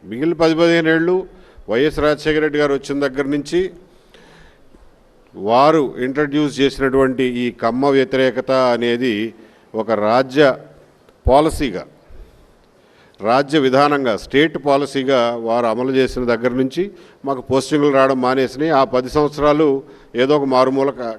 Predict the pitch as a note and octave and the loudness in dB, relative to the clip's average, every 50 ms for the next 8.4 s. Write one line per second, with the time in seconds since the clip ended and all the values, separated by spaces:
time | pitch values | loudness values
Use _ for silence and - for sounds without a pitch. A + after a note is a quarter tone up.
0 | - B2+ A2+ A#2 B2+ B2 A2+ G#2+ A2 G2+ A2 G#2 - - - - _ _ _ _ | -4 -4 -2 -2 -2 -2 -2 -4 -4 -4 -6 -8 -8 -10 -20 -20 _ _ _ _
1 | - _ _ _ _ F#2 A2+ C3+ D3+ E3 D#3+ D3 F3 F3 F3 F#3 F3+ E3 D3+ D#3 | -20 _ _ _ _ 0 2 4 4 4 4 4 4 4 4 6 6 6 4 2
2 | D#3 D3+ - - - _ _ _ _ _ _ - G#2 G#2+ - D3+ D#3+ D3+ D#3 D#3+ | 0 -4 -8 -14 -20 _ _ _ _ _ _ -10 -10 -6 0 0 2 2 2 2
3 | D#3 D#3+ D#3 E3 E3 E3+ F#3 F#3+ F3+ D3 C3 C#3 D3 D3 C#3 C#3 C#3 C#3 C3+ D#3 | 0 0 2 4 4 4 4 0 0 0 0 0 0 0 -2 -2 -6 -6 -4 0
4 | E3 F3 F3+ D3+ D3+ D3 D3 D#3 D#3 D#3 D3 C3+ C3+ D3+ C#3+ D3 C#3 C3+ C3 A#2+ | 0 0 0 0 0 0 2 2 0 0 -2 0 0 2 2 2 0 0 -2 -2
5 | - E3 E3 F#3 F#3+ - C#3+ C3+ C3 C3 B2+ A#2 B2 B2+ A#2+ - C#3 D3+ D3+ C#3+ | -2 -6 -8 -8 -6 -6 -4 -2 -2 -2 -2 -4 -4 -6 -4 -2 2 2 4 4
6 | B2+ B2 B2 A2+ - - - - - - - - _ _ _ _ - - _ _ | 2 0 -2 -4 -8 -16 -20 -20 -20 -20 -20 -20 _ _ _ _ -20 -20 _ _
7 | _ _ _ _ _ _ _ _ _ _ _ _ _ _ _ _ _ C3 B2 A#2+ | _ _ _ _ _ _ _ _ _ _ _ _ _ _ _ _ _ -4 -4 -2
8 | - C#3 D3+ D#3+ D#3+ - - | 0 2 2 2 2 0 -4